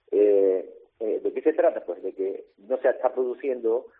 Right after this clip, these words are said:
uh, una actualización conforme a lo que preveía la legislación retributiva cada cinco años de nuestra retribución. Así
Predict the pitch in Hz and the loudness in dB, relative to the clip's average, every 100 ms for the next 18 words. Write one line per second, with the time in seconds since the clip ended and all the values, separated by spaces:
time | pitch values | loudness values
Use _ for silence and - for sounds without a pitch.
0 | - 98 98 95 110 127 - 120 117 117 | -10 -6 -4 -4 -2 -4 -2 -4 -2 -4
1 | 120 113 127 120 113 104 107 107 107 101 | -4 -6 -4 -4 -4 -4 -4 -6 -6 -4
2 | 95 101 117 107 101 107 98 - 101 113 | -2 -2 0 -2 -4 -8 -10 -10 -8 -6
3 | 110 104 104 110 117 110 95 113 113 101 | -6 -8 -6 -4 -2 -2 -4 -8 -4 -2
4 | 92 - _ _ _ _ - 101 98 104 | -2 -6 _ _ _ _ -12 -10 -4 -4
5 | 101 98 85 82 104 - - - 104 107 | -4 -6 -10 -6 -8 -8 -14 -14 -12 -12